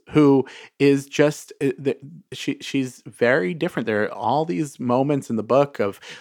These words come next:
like, she is, uh, pressed by,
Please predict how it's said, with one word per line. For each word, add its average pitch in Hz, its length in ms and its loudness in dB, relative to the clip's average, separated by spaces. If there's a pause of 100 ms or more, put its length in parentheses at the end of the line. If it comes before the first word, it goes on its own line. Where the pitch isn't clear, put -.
like, 104 380 0
she 117 540 2 (100)
is, 101 560 -4
uh, 87 400 -6 (420)
pressed 139 400 2
by, 92 300 0